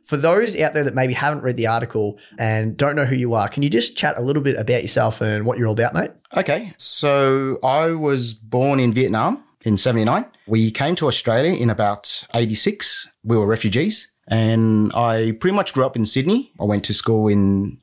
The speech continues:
Speaker 2: uh, we, we moved around Sydney, uh, mostly around kind of the, the southwest Sydney, uh, parts. I've, uh,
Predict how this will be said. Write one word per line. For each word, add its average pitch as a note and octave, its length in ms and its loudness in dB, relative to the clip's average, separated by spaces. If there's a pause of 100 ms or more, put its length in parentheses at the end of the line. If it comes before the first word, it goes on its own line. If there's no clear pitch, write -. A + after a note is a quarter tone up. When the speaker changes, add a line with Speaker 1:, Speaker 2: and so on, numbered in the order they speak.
Speaker 2:
uh, A#2+ 240 0
we, D3 300 -2
we E3 140 2
moved G3+ 200 2
around A2 280 0
Sydney, G#2+ 380 -8 (160)
uh, G#2 160 0
mostly A#2+ 320 0
around G2 300 0
kind G2 200 -2
of F2+ 100 -2
the, F#2 400 -2
the G2+ 80 -6
southwest G2 480 -2
Sydney, G2 500 0
uh, F#2+ 160 -2
parts. - 680 -4
I've, G2+ 420 0
uh, G#2+ 440 2